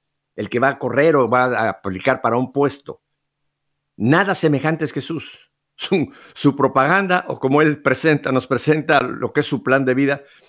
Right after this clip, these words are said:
si se juzga con ojos humanos, está destinada al fracaso.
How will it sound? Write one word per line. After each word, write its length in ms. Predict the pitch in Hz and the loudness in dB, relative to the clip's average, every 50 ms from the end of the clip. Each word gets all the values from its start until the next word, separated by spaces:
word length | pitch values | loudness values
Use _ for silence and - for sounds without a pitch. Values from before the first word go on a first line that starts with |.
| _ _ _ _ _ | _ _ _ _ _
si 180 | _ - 147 139 | _ -2 -2 0
se 100 | 117 143 | 0 0
juzga 380 | - - 214 226 214 208 180 127 | 0 0 -2 -2 -2 -4 -4 -4
con 120 | 147 135 156 | -2 -2 -2
ojos 260 | 165 156 151 135 - | -4 -4 -8 -6 -4
humanos, 400 | 131 127 147 160 170 165 - - - | -2 0 0 0 0 -2 -6 -8 -12
está 520 | - - - - 165 175 190 - - - _ _ | -12 -12 -6 -2 -2 -2 -2 -4 -8 -16 _ _
destinada 720 | 117 117 113 - - 123 123 131 143 151 165 165 - - | -6 -6 -6 -6 -4 -2 0 2 2 2 0 -2 -4 -4
al 140 | - 113 107 | -4 -4 -4
fracaso. 880 | - - 104 98 190 - - 120 104 101 - - - 110 87 65 65 | -4 -4 -4 -4 -4 -4 -6 -8 -8 -8 -10 -12 -12 -12 -12 -14 -16